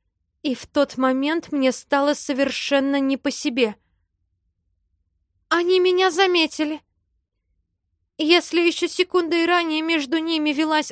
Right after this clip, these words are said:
оживленная беседа, то сейчас все мужики замерли и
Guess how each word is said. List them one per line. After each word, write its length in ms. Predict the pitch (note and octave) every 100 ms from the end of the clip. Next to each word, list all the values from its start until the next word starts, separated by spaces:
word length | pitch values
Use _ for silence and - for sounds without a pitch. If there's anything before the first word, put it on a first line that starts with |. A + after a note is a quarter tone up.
| -
оживленная 720 | D4 E4 D#4 D#4+ D4 C#4+ C#4
беседа, 520 | C4+ - E4 D#4 F#4 - _ _ _ _ _ _ _ _ _ _ _ _ _ _
то 140 | D#4+ D#4
сейчас 640 | D#4+ D4+ - D#4+ D#4+ - _ _ _ _ _ -
все 360 | - - D4
мужики 520 | C#4 C#4+ C#4 - D4 C4+
замерли 600 | A3+ D4+ E4+ E4+ F4 - - _ _ _
и 200 | B3+ C4+